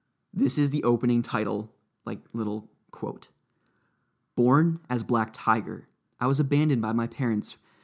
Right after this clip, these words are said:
from the time I was born. I've been alone and nobody was at my side. Whatever things I find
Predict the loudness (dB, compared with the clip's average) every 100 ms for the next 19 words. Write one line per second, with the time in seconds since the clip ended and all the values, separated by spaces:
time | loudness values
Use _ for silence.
0 | _ 0 0 2 0 2 2 0 -2 0
1 | -2 -6 -12 _ _ _ _ -2 2 4
2 | 6 6 4 4 2 2 0 0 -2 -6
3 | -6 -8 -4 -4 -4 -6 -14 _ _ _
4 | _ _ _ _ 0 4 4 4 4 4
5 | 2 2 4 4 2 -2